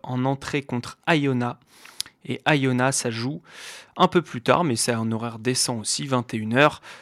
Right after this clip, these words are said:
Samedi. Donc, euh, et, et Iona, c'est pas si mal, hein, donc ça pourrait être un beau match un peu offensif, et cetera. Euh, donc voilà, un, une belle opposition. À toi, Manu, euh, qui va exploser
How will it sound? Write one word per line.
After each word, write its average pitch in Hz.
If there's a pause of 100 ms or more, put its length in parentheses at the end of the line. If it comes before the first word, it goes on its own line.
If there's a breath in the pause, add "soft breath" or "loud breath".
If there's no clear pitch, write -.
(280 loud breath)
Samedi. 139 (320)
Donc, 123
euh, 107
et, 147
et 147
Iona, 147
c'est -
pas 165
si -
mal, 120
hein, 113
donc 113
ça -
pourrait -
être 156
un 123
beau 120
match 117
un 117
peu -
offensif, -
et -
cetera. - (640 loud breath)
Euh, 110
donc 131
voilà, 123 (220)
un, 120 (160)
une 123
belle 143
opposition. 156
À 180
toi, 208
Manu, 185
euh, 127
qui 190 (100)
va 143
exploser 147